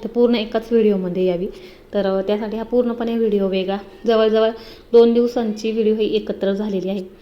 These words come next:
तर आता इथे पापडासाठी लागणारा मसाला तयार करण्यासाठी घेतला होता. त्याच्यासाठी ते काळी मिरी, जिरं आणि हिंग आणि पापड खार, तर हे सर्व पेस्ट करून घ्यायचं होतं. आईने, ही माझी मावशी आहे,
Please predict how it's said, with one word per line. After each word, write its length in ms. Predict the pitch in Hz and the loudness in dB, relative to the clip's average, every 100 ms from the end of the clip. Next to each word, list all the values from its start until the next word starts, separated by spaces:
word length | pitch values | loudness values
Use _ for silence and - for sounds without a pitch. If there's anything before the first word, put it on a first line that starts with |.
| - - - - | -20 -20 -20 -4
तर 120 | 214 | 0
आता 220 | 214 220 247 | 2 2 2
इथे 140 | 247 | 2
पापडासाठी 640 | 240 226 226 240 254 233 | 0 -2 0 0 0 0
लागणारा 320 | 220 202 208 208 | 0 0 -2 -2
मसाला 340 | 226 226 240 233 | -2 0 -2 2
तयार 180 | 220 | 0
करण्यासाठी 540 | 220 226 208 226 233 220 | 0 -2 -2 -4 -2 0
घेतला 300 | 220 233 208 | 0 2 0
होता. 260 | 208 202 190 - | 0 -4 -10 -6
त्याच्यासाठी 460 | 202 214 208 214 208 | -4 -4 -8 -6 -4
ते 120 | 196 | -4
काळी 280 | 202 190 202 | -4 -2 -2
मिरी, 280 | 196 185 208 - - - - - | 0 -2 -4 -10 -20 -20 -18 -8
जिरं 240 | 202 233 226 247 - - - | 4 4 4 -2 -12 -18 -8
आणि 440 | 196 196 196 196 - - - - - - - - - - | -4 -2 -2 -4 -8 -16 -20 -20 -20 -20 -20 -20 -20 -2
हिंग 260 | 247 240 | 0 2
आणि 160 | 220 214 | 0 -2
पापड 360 | 214 196 202 196 | -2 -2 -2 -2
खार, 140 | 202 185 - | -4 -6 -4
तर 40 | |
हे 160 | 202 233 | -2 0
सर्व 240 | 240 240 | 2 2
पेस्ट 440 | 233 247 247 - - | 4 4 4 0 -4
करून 260 | 220 226 | -2 0
घ्यायचं 300 | 233 220 - | 0 0 -2
होतं. 220 | 208 202 185 - - - - _ | -6 -6 -10 -12 -20 -20 -20 _
आईने, 320 | 202 220 233 | -2 0 2
ही 400 | 240 226 220 - - - | 0 0 -4 -6 -12 -12
माझी 240 | 226 208 214 | -6 -4 -2
मावशी 380 | 214 220 220 | -2 -4 -4
आहे, 200 | 226 202 | -2 -2